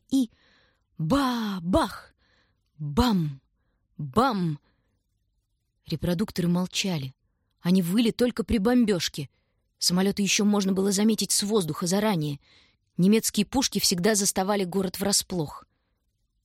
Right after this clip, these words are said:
"На Староневский кладет", прислушавшись, сказал кто-то. "Вот гады! Специально ждут, когда народ на работу пойдет, чтобы побольше уложить, значит".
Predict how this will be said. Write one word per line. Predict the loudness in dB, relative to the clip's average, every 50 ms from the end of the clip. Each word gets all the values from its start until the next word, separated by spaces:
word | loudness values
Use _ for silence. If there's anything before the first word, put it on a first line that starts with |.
| _ _ -6
"На | -2
Староневский | -2 -2 0 0 0 2 2 0 0 -2 -2 -4 -6
кладет", | -8 -6 -6 -6 -4 -4 -6 -10 -10 -16 _ _ _ _ _ _ _ _ _ _ _ _ _ _ _ _ _ _ _ _ _ _
прислушавшись, | -6 -4 -2 -2 -2 -2 -2 -2 -2 -4 -4 -4 -4 -4 -2 -2
сказал | -2 -2 0 0 0 -2
кто-то. | -4 -6 -10 -10 -10 -10 -10 -12 -18 -20 _ _ _ _ _ _ _ _ _ _ _ _ _ _
"Вот | -12 -8 -6 -6 -6 -6
гады! | -6 -4 -4 -4 -2 -4 -6 -10 -16 _ _ _ _ _ _ _ _ _ _ _ _ _
Специально | -10 -8 -4 -2 0 2 2 2 2 2 0
ждут, | -2 -2 -2 -4 -2
когда | -2 -4 -2 0 2 2
народ | 2 2 2 0 0 0
на | 0 0
работу | 0 0 0 -2 -4 -4 -4
пойдет, | -4 -2 -2 -2 -2 -4 -6 -12 _ _ _ _ _ _ -12
чтобы | -10 -6 -4 -4 -4 -2
побольше | 0 0 0 2 2 2 0 0 -2 -2
уложить, | -2 0 0 0 0 0 -2 -2 -2 -4
значит". | -2 -2 -4 -4 -4 -6 -8 -8 -14